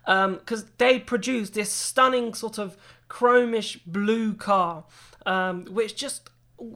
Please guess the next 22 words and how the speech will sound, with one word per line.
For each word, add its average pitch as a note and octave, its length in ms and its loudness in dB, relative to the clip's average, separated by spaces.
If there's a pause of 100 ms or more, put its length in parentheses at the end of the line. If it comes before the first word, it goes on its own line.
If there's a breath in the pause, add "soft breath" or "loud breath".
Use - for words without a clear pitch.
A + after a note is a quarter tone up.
(440)
for - 180 -12
season C4 400 -2
one, A#3 120 4
we're A3 80 2
looking A3 300 -2
at G3+ 60 -6
liveries, G3 440 2
and G3 140 -4
there G3+ 80 4
was G3 180 -6
just G#3 180 -10
this G#3 180 -10
one B3 460 0
car G#3 260 2
that F3+ 180 -10
came G3+ 240 -4
out G3 100 0
of E3+ 60 -6
the E3 60 -14
garage F3+ 380 -4
at - 120 -20
Donington, F3+ 500 -4